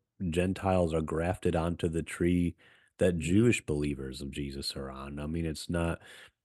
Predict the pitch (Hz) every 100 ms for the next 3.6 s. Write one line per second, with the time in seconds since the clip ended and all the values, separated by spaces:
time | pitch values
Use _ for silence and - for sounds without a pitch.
0 | - 101 - 92 85 87 87 143 123 92
1 | 151 104 - - - - - - 110 104
2 | 82 95 - 110 92 - 117 92 82 -
3 | 95 95 90 92 95 104